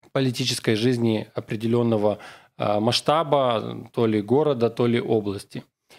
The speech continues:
И, э, я считаю, мне кажется, что действительно, находясь на этом месте, в, э, в,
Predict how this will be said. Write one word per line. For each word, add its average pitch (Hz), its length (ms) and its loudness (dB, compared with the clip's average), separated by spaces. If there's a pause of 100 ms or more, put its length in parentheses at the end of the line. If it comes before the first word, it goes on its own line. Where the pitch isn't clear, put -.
(320)
И, 120 320 2
э, 120 360 2
я 135 240 2
считаю, 143 480 0
мне 123 200 2
кажется, 135 460 0
что 113 720 2
действительно, 120 500 -2
находясь 120 520 0
на - 80 0
этом 113 280 0
месте, 160 420 0
в, 123 180 -10
э, 110 580 -2 (220)
в, 113 420 -2